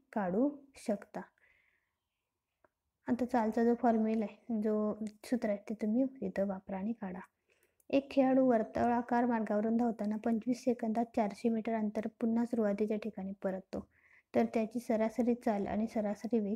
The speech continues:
किती असेल ते विचारले. आता सरासरी जी चाल असते त्यामध्ये, अ, ते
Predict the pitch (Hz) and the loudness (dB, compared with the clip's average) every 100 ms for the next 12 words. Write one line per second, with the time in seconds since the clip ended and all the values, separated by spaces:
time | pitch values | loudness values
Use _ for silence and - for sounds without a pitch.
0 | - - 196 220 - 226 208 190 185 269 | -4 -6 -4 -6 -6 -6 -6 -6 -4 -6
1 | - _ 214 208 208 190 196 202 _ _ | -8 _ -6 -6 -6 -8 -8 -10 _ _
2 | - _ 226 233 - 220 214 226 247 240 | -20 _ -6 -6 -2 -2 -2 0 2 4
3 | 247 254 - 233 240 240 - 220 214 220 | 2 -2 2 4 4 0 -2 -4 -2 -2
4 | 214 214 233 254 - - _ - 214 208 | -2 0 0 0 -6 -20 _ -8 -4 -2
5 | 214 - _ _ 233 214 - 247 233 220 | -4 -8 _ _ -4 -2 2 4 4 0